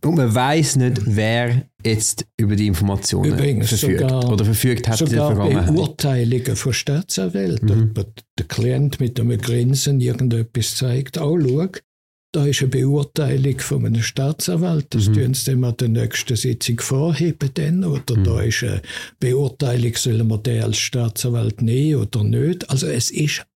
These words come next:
Speaker 2: alles drin, auch Personalfragen, Pläne vom P J Z, also vom
Speaker 1: Mhm, mhm.
Speaker 2: Justizzentrum.
Speaker 1: Also wenn jemand von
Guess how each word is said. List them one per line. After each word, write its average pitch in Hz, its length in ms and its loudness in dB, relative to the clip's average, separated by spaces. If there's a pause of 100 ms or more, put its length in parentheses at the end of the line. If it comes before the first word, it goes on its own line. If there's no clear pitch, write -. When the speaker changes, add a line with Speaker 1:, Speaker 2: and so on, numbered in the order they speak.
Speaker 2:
alles 98 640 -2
drin, - 260 -6 (140)
auch 143 260 -2
Personalfragen, 139 1300 0 (540)
Pläne 127 380 2
vom 120 320 0
P 151 300 0
J 139 200 0
Z, 87 300 -4 (180)
also 107 260 -2
vom 110 180 0
Speaker 1:
Mhm, 113 60 2
mhm. 110 60 4
Speaker 2:
Justizzentrum. 104 1160 2 (500)
Speaker 1:
Also 135 200 2
wenn 160 120 2
jemand 180 360 2
von 175 100 2